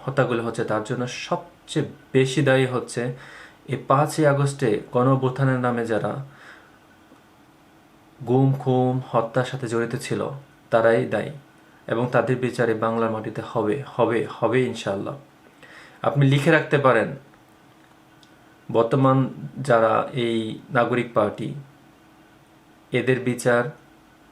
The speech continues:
এরা তাকে সমন্বয়ক ছিল। এদের বিচার বাংলার মানুষ অবশ্যই করবে, অবশ্যই করবে ইনশাল্লাহ। সেই বিচারের অপেক্ষায় আছে।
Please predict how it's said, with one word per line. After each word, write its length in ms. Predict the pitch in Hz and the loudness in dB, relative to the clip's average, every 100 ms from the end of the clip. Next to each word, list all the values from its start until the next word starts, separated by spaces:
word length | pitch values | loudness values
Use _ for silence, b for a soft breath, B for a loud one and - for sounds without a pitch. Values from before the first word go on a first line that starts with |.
| _ _ _ - | _ _ _ 0
এরা 140 | 127 | 2
তাকে 220 | 123 135 | 4 0
সমন্বয়ক 500 | 135 143 135 131 131 | 0 2 4 4 0
ছিল। 160 | 135 113 | -2 -2
এদের 220 | 104 117 | -2 -2
বিচার 280 | 117 117 127 | -4 -4 -4
বাংলার 300 | 113 110 110 | -4 -4 -4
মানুষ 300 | 110 107 110 - - | -4 -6 -6 -10 -8
অবশ্যই 400 | 120 117 - 120 | -6 -6 -4 -4
করবে, 340 | 117 98 107 - - _ _ _ _ - - | -2 -4 -8 -12 -20 _ _ _ _ -20 -2
অবশ্যই 360 | 117 120 - | 0 0 -4
করবে 220 | 123 110 104 | -4 -2 -4
ইনশাল্লাহ। 320 | 101 107 104 | -4 -8 -6
সেই 160 | - 113 | -6 -4
বিচারের 340 | 113 120 113 | -4 -4 -4
অপেক্ষায় 380 | 107 110 - 104 | -6 -8 -8 -8
আছে। 180 | 98 | -8